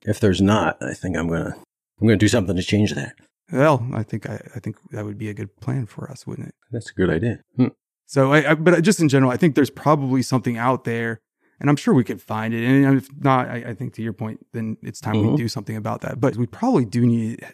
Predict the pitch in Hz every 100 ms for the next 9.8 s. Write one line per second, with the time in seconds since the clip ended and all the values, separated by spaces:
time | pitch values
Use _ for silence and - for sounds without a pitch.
0 | _ - 120 123 120 117 120 - _ -
1 | 113 - - 123 120 113 110 120 110 120
2 | 131 120 - _ _ _ _ _ - 139
3 | 120 117 - 117 123 120 120 113 - -
4 | 117 117 - - 170 180 147 135 170 139
5 | 135 113 139 - 127 117 127 117 113 107
6 | 101 120 120 117 - - 110 107 113 -
7 | 117 113 120 117 - 117 113 117 117 117
8 | 113 - _ _ _ - 143 131 147 135
9 | 127 156 147 135 127 131 127